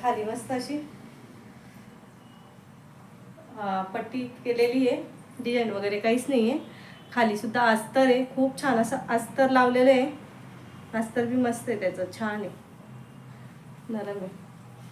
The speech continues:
आणि, अ, दुपट्टा बघितला ना, दुपट्टा इतका मोठा आहे, ओढणी म्हणतो आपण, तर, अ, हिंदीमध्ये झाला दुपट्टा, तर, अ, मी ओढणी म्हणते. हे बघा, ओढणी किती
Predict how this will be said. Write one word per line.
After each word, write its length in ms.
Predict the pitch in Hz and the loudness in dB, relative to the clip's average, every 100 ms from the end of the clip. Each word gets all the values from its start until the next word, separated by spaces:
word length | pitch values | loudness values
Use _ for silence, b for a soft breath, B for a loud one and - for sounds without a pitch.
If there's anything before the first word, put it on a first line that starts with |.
| - - | -16 -8
आणि, 440 | 214 233 254 254 | -4 0 2 2
अ, 360 | 247 240 233 220 - - - 226 | 4 6 6 4 0 -2 -2 0
दुपट्टा 520 | 311 320 330 320 339 | 0 4 4 6 6
बघितला 440 | 339 339 339 294 285 | 6 4 2 2 2
ना, 160 | 311 | 2
दुपट्टा 400 | 254 262 262 262 | 0 -2 -2 -2
इतका 380 | 254 254 247 240 | -4 -2 -2 -2
मोठा 380 | 220 208 214 285 | -2 -6 -4 -2
आहे, 300 | 294 247 277 254 | -2 -2 -2 -2
ओढणी 300 | 214 202 214 | -2 0 0
म्हणतो 240 | 262 214 | 2 0
आपण, 300 | 190 190 247 302 - - - B B - - | -2 0 -2 -2 -6 -16 -18 B B -14 -6
तर, 160 | 202 | -2
अ, 340 | 196 196 196 196 196 240 | 2 2 2 0 -4 -4
हिंदीमध्ये 520 | 240 214 202 196 220 | -2 0 -2 -2 -2
झाला 260 | 254 202 262 - | 0 -2 -6 -8
दुपट्टा, 480 | 190 214 202 - 277 - B B B - | -10 -4 -4 -2 -4 -4 B B B -8
तर, 120 | 220 208 | -2 0
अ, 220 | 196 196 185 | 0 -2 -2
मी 160 | 220 226 | -2 0
ओढणी 300 | 220 208 220 | -2 -2 0
म्हणते. 460 | 254 208 277 - - - - 196 180 | 0 -2 -4 -6 -16 -20 -20 -14 -12
हे 60 | |
बघा, 480 | 175 - - - 202 | -12 -14 -18 -14 -8
ओढणी 180 | 196 185 | -6 -6
किती 220 | 190 | -8